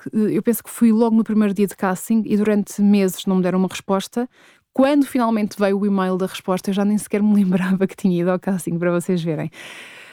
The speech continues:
Lá fui, fui selecionada, deram-me o horário das madrugadas, portanto eu acordava às três e meia da manhã, entrava às quatro e meia, trabalhava imensas horas, eu e os meus colegas, e, hum,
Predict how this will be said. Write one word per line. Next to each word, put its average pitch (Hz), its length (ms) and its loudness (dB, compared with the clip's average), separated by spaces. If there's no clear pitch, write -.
Lá 381 120 2
fui, 370 420 4
fui 277 300 2
selecionada, 240 1000 2
deram-me 220 380 2
o 220 60 4
horário 202 340 0
das 196 160 0
madrugadas, 180 680 0
portanto - 300 -4
eu 185 60 2
acordava 175 320 -6
às - 80 -10
três 214 180 4
e 220 60 4
meia 208 100 2
da 190 80 0
manhã, 175 260 0
entrava 165 280 -4
às 180 100 -8
quatro 214 260 -2
e 214 60 2
meia, 180 380 0
trabalhava 196 500 0
imensas 214 380 2
horas, 180 320 -2
eu 240 180 0
e 240 60 2
os 180 60 2
meus 165 180 0
colegas, - 420 -6
e, 196 280 2
hum, 170 340 0